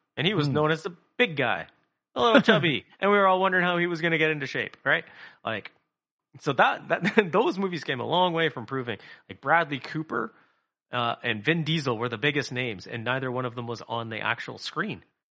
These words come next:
Speaker 1: right?
Speaker 2: Mm.
Speaker 1: Like, it
Speaker 2: Mm.
Speaker 1: was, it was a weird experiment that worked. I don't know if they'd get away with it now, because now when they're trying it, even on a very small way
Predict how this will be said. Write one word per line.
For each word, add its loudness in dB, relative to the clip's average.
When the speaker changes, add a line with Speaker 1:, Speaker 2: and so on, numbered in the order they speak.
Speaker 1:
right? 0
Speaker 2:
Mm. -18
Speaker 1:
Like, -2
it 0
Speaker 2:
Mm. -4
Speaker 1:
was, -8
it -6
was -6
a -4
weird -2
experiment -6
that -10
worked. -6
I -4
don't -2
know 0
if -6
they'd -8
get -2
away -2
with -4
it -4
now, -4
because -6
now 2
when -2
they're -4
trying -2
it, -6
even -6
on -4
a -4
very -8
small -2
way -8